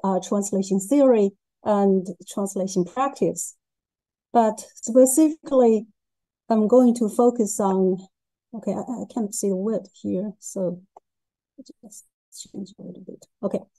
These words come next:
so I'm going to focus on the politics of untranslatability in Lu Xun's translation through an examination of his two iconic terms,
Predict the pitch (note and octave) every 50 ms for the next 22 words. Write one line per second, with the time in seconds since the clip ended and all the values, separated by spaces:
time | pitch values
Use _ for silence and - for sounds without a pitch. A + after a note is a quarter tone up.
0 | _ - _ _ _ _ _ - - - B3 A3+ G#3+ G#3+ - _ _ _ _ A#3+
1 | B3 B3+ D4+ D4+ C#4+ C#4 B3 A#3+ - D4 C#4 D4+ D4 - C#4 A#3 A3 - - -
2 | - A3+ G#3+ G#3 G3+ G3 G3 G3 - _ _ _ _ - G#3+ - - - - D#4
3 | F4+ G4 F#4 C#4 - A3+ G3+ - - - A3 G3 - _ _ _ _ - A#3 C4
4 | C4+ - - B3+ A#3 - - A3+ G#3 G3 G#3 F3 G3 F#3+ F#3+ F#3 F3+ - - -
5 | F3 F3+ F#3 - G3+ G3 G3 F3+ E3+ F3 E3+ - G3+ F#3+ F#3+ - - - F3+ F3
6 | - F#3+ F3 F3 F3 - E3 D3 C3 - - _ _ _ _ _ - - - A3
7 | G#3+ G#3+ G3 G3 F#3+ F#3+ F#3 F#3 F#3 - - - F3+ G3 F3 G3 F3+ F#3 F#3 G3
8 | G3 G#3 G#3+ - A3 F#3+ F3+ F3+ - _ _ _ - G3 F3+ - - G3+ G3 -
9 | - - - G#3 G#3 G3+ G3+ G3 F#3 F3+ - - - C#4 C#4 C#4+ C4 G#3+ D3+ -
10 | - - - _ - - - D4+ C4+ G#3+ F3 D#3 - E3 - - -